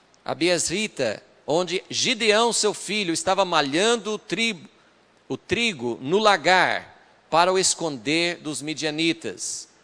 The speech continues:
Então, aqui nós temos uma situação dentro da opressão. Ele estava malhando o trigo, não no lugar costumeiro.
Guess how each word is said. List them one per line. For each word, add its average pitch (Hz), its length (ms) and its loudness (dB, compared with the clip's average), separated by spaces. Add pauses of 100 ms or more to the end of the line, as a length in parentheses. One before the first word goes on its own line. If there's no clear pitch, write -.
(420)
Então, 160 460 -2
aqui 151 300 -4
nós 165 160 -6
temos 165 320 -6
uma 170 100 -8
situação 151 840 -6 (920)
dentro 143 460 2
da 180 120 2
opressão. 151 680 -2 (400)
Ele 123 160 -6
estava 170 760 -2 (560)
malhando 156 1040 -2 (300)
o 165 100 -2
trigo, 185 720 -6
não 156 480 -2
no 302 120 -6
lugar 202 360 -2
costumeiro. 147 680 -6